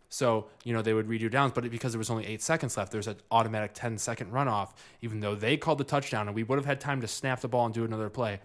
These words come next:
But the refs called touchdown, so automatically ten-second runoff,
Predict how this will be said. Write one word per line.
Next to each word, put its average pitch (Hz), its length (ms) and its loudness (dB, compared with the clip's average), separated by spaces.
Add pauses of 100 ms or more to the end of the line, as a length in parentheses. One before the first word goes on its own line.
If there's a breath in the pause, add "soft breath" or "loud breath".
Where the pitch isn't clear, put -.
(160)
But 107 120 -8
the 107 60 -6
refs 120 220 2
called 131 180 4
touchdown, 147 560 0
so 110 480 0
automatically 127 600 2 (140)
ten-second 123 400 -2
runoff, 117 300 0